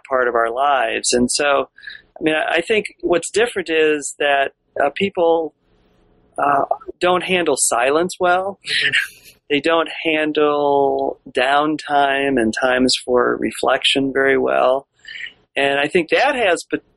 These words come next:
Speaker 1: uh, an impact on face-to-face communication. And, you know, it's the old, uh, item that a lot of people have already talked about, which is, you go out to dinner, can everybody leave their phones in,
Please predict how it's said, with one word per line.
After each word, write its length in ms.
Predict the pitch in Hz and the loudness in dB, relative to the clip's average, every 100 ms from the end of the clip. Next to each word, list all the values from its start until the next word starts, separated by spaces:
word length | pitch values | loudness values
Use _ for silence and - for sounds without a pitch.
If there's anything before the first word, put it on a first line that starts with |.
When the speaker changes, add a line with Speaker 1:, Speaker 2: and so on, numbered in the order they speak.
| 339 | -6
Speaker 1:
uh, 160 | 330 - | -2 0
an 160 | 175 | 0
impact 560 | 180 180 175 165 170 - | 0 -2 -2 0 0 0
on 180 | 139 127 | 0 0
face-to-face 640 | 143 143 - 127 143 151 - | 0 0 -2 -2 0 0 -2
communication. 1000 | 156 160 160 160 151 151 151 143 147 139 | 0 0 0 0 2 2 2 2 2 2
And, 140 | 127 - - - | 2 -2 -20 -8
you 80 | - | -2
know, 200 | 151 131 | 0 2
it's 200 | 135 - | 0 -2
the 120 | 151 | 0
old, 300 | 170 180 180 - _ _ _ _ 135 | 2 2 0 -4 _ _ _ _ -2
uh, 320 | 135 135 135 - _ | 0 2 0 -6 _
item 340 | 139 151 156 147 | 0 2 2 0
that 120 | 127 | 0
a 60 | 127 | 2
lot 180 | 143 | 2
of 80 | 151 | 0
people 180 | 147 123 | -2 0
have 80 | 123 | 2
already 220 | 131 127 | 0 -2
talked 320 | - 131 - | -2 -2 -2
about, 260 | - 131 131 | -2 0 0
which 200 | 127 - | -2 0
is, 260 | 127 120 - - - - | 0 0 -4 -16 -16 -6
you 140 | 147 143 | -4 0
go 100 | 170 | 2
out 160 | 170 | 2
to 80 | 165 127 | -2 -4
dinner, 420 | 147 160 151 139 - | -2 0 0 -2 -2
can 120 | 139 | -2
everybody 420 | 139 139 143 135 | 0 0 0 0
leave 280 | 123 135 143 | 0 0 2
their 140 | 135 123 - | 0 -2 0
phones 380 | 131 131 131 | 2 2 2
in, 240 | 123 120 | 0 0